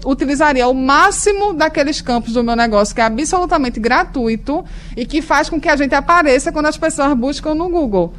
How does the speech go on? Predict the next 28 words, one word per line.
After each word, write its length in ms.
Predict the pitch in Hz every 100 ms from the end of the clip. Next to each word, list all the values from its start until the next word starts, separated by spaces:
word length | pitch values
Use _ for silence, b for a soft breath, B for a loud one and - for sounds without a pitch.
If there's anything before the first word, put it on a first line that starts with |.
| B B -
E 140 | 262
aí, 180 | 294 285
um 40 | 294
outro 320 | 320 - 415
dado: 480 | 262 190 190 196 202
o 100 | 226
Brasil 400 | 220 269 277 262
é 60 | 269
o 60 |
país 300 | 277 277 262
que 120 | -
mais 320 | 247 262 349 277
busca 720 | 220 240 247 - 320 370 381 -
antes 320 | 262 330 320
de 80 | 311
comprar, 600 | - 349 240 185 180 -
on 180 | - 269
ou 120 | 349 381 208
off, 320 | 185 - 185 185
antes 200 | 226 247
de 80 | 269
comprar, 440 | 294 277 226 226
indo 340 | 269 381 415
pra 220 | 415 330 294
uma 160 | 277
loja 460 | 240 226 240 330 349
ou 220 | 254 277 339
online. 580 | 392 302 220 196 180